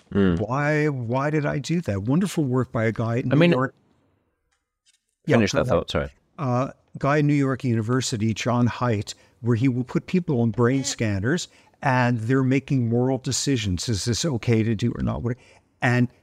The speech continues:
Speaker 2: you can see the, quote, emotional parts of the brain activate and make a decision, and then your cortex gets told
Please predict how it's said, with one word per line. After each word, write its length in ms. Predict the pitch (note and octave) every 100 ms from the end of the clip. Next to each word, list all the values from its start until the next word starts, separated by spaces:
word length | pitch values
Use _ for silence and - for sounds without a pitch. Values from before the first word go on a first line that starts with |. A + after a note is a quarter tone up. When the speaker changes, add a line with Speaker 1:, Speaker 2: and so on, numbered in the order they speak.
| _ - -
Speaker 2:
you 160 | C3+
can 240 | B2 B2+ -
see 600 | - - G3 D3 B2 - _ _
the, 240 | A2+ B2+
quote, 540 | B2 - - C#3+ C#3 - _
emotional 800 | A#2 A#2 B2 F3 - - E3 G#2+
parts 460 | - - G#2 G2+ -
of 80 | A2+
the 80 |
brain 480 | G2 G#2+ G2+ G2+ C#3+ - _ _ _ -
activate 960 | C#3 D#3+ - E3 A#2 G#2 F2+ D#3+ - - _ _ _ _ _ -
and 220 | B2 B2+
make 200 | C3+ D3
a 60 | D3
decision, 840 | C#3 - - F3+ E3 A2+ G2+ D3 - _ _ _ _ _ _ _ -
and 200 | B2 G#2+
then 280 | B2 C#3 C#3+
your 240 | C#3+ C#3
cortex 880 | - - D#3+ F3 - - G#2+ - -
gets 340 | - A#2+ -
told 560 | - - D3 D3+ B2+